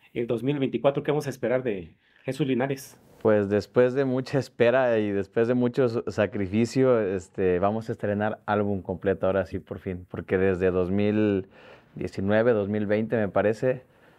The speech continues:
Speaker 2: que fue el último material que tenemos ahí ya en plataformas y en todo, todas las, las plataformas y las redes.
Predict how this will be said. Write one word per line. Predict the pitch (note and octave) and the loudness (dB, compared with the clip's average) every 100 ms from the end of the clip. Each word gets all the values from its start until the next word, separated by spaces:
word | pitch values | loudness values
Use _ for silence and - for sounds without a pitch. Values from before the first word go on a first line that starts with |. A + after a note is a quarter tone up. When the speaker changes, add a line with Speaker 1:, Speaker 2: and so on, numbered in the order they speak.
| _ _ | _ _
Speaker 2:
que | - - | -8 0
fue | G#2 | 2
el | G2+ G2+ G2+ | 2 0 -2
último | G2+ A2 G2+ | -2 -2 -2
material | F#2+ F2+ G2+ G2 | -2 0 2 2
que | G2 F#2+ | 0 -4
tenemos | G2 G2 G2+ G2+ | -4 -2 -4 -2
ahí | F#2+ G2 | 0 2
ya | G2 G2 | 2 0
en | F#2+ F2+ - | -2 -6 -6
plataformas | F2+ F2+ F#2 - G2 G2+ G2+ F#2+ F#2 - | -4 -2 -2 0 2 2 -2 -4 -6 -10
y | F#2 F2+ | -8 -6
en | F2 F2 F2+ - - | -6 -8 -10 -10 -2
todo, | F#2+ F#2+ F#2 F2 | 0 0 -2 -4
todas | F#2+ F#2+ | 0 0
las, | F2+ F#2 - | -2 -8 -10
las | G2+ G2+ | -14 -10
plataformas | G#2+ - - G#2 F#2+ | -12 -10 -6 -2 0
y | |
las | F#2 F#2 | 0 2
redes. | G#2 A#2+ C#3 | 2 2 -2